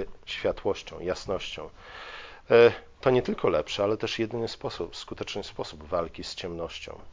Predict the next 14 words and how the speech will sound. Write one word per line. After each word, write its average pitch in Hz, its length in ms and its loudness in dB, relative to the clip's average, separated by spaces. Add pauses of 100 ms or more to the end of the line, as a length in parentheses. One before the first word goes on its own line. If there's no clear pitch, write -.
(220)
Poprzez - 640 -6
emanowanie 80 520 -6
światłością, - 720 -10
a - 40 -8
nie 135 160 -2
tylko 123 240 -6
poprzez - 340 -10
krytykę - 600 -10
ciemności. 78 600 -10 (540)
Nie 147 120 12
poprzez 135 340 8
badanie 117 540 10
ciemności, 78 640 -8 (300)
nie? 104 200 -4